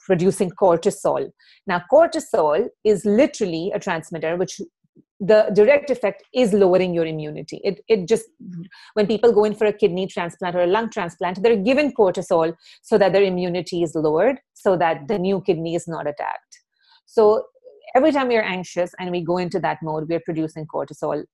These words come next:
in our bodies. Um, so that being said, protecting our mental state is as important as all of these rituals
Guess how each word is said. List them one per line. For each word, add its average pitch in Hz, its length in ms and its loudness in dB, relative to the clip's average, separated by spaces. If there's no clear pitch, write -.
in 156 120 -8
our 156 100 -4
bodies. - 560 -12
Um, 160 300 -8
so 339 280 2
that 233 340 0
being 233 160 -2
said, 156 400 -4
protecting 233 600 0
our 175 400 0
mental 175 520 -2
state - 460 -10
is 220 280 2
as 175 240 2
important 160 540 -4
as 156 160 -2
all 165 200 2
of 160 100 0
these 156 240 -2
rituals 156 440 -6